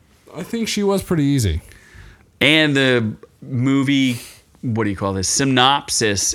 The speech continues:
Speaker 2: is that a newly engaged, spoiled hotel heiress goes into a skiing accident, suffers from total amnesia, and finds herself in the care of a handsome blue-collar lodge owner and his precious daughter in the days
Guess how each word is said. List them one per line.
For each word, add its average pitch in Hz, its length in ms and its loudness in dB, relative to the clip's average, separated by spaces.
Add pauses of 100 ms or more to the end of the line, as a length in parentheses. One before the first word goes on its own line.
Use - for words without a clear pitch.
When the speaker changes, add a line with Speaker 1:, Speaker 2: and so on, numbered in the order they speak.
Speaker 2:
is 110 340 -2
that 110 160 0
a 104 60 0
newly 175 380 -2
engaged, 156 340 0
spoiled 170 520 -2
hotel 139 580 -4
heiress 117 520 -2 (400)
goes 147 480 0 (240)
into 147 360 0
a 117 60 2
skiing 233 540 0
accident, 107 640 0
suffers 143 420 -2
from 131 220 -2
total 311 440 2
amnesia, 180 800 2 (280)
and 123 160 0
finds 165 280 2
herself 151 340 -2
in 143 60 -2
the 131 60 -2
care 135 240 -2
of 117 80 -2
a 104 40 2
handsome 123 600 0 (360)
blue-collar 131 720 0
lodge 107 460 0
owner 98 440 -2 (580)
and 113 220 0
his 110 280 -4
precious 131 540 -2
daughter 123 400 2
in 113 240 -2
the 104 80 0
days 104 540 2